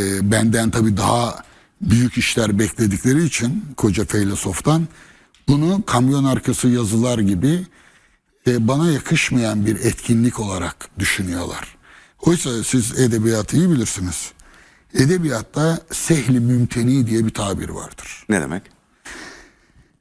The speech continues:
Speaker 1: Bakın ben söyleyeyim, Dücane Cündoğlu'ndan size bir iki sehli mümteni.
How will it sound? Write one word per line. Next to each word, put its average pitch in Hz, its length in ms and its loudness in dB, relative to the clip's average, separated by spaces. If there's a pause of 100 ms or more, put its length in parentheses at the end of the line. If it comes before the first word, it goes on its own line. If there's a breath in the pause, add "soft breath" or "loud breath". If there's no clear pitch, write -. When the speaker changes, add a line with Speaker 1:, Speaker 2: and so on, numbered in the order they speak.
(720 loud breath)
Speaker 1:
Bakın 127 360 0
ben 120 320 0
söyleyeyim, 101 480 0
Dücane 104 380 2
Cündoğlu'ndan 95 520 0
size 101 260 0
bir 101 60 4
iki 104 160 0
sehli 104 380 2
mümteni. 95 680 -2